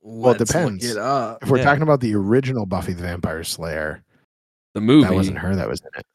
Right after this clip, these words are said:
Speaker 3: That was, like,
Speaker 1: Yeah.
Speaker 3: a different girl. All right, and
Speaker 1: It
Speaker 3: then,
Speaker 1: was.
Speaker 3: uh, as far as abilities, Buffy's
Speaker 2: God, I hate
Speaker 3: ability.
Speaker 2: that.
Speaker 3: Oh, Buffy can read minds.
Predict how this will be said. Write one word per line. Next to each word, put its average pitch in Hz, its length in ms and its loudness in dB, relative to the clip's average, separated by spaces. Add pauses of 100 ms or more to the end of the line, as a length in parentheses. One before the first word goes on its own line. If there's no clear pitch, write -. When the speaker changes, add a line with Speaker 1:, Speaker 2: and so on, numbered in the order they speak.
(220)
Speaker 3:
That 104 140 -8
was, 98 120 -10
like, 107 100 -6
Speaker 1:
Yeah. 67 100 -4
Speaker 3:
a - 20 -6
different 98 240 -10
girl. 85 240 -16 (800)
All 107 100 4
right, 107 220 4
and 107 160 -2
Speaker 1:
It - 20 2
Speaker 3:
then, 113 220 2
Speaker 1:
was. 113 120 -2 (180)
Speaker 3:
uh, 101 320 -2
as 110 180 -6
far 117 240 2
as 107 140 -4
abilities, 123 540 2
Buffy's 123 420 2
Speaker 2:
God, 127 180 0
I - 60 -2
hate 113 60 -6
Speaker 3:
ability. 151 500 4
Speaker 2:
that. - 180 -10 (500)
Speaker 3:
Oh, 104 120 -4
Buffy 104 320 -8
can 95 140 -12
read 92 200 -8
minds. 87 640 -14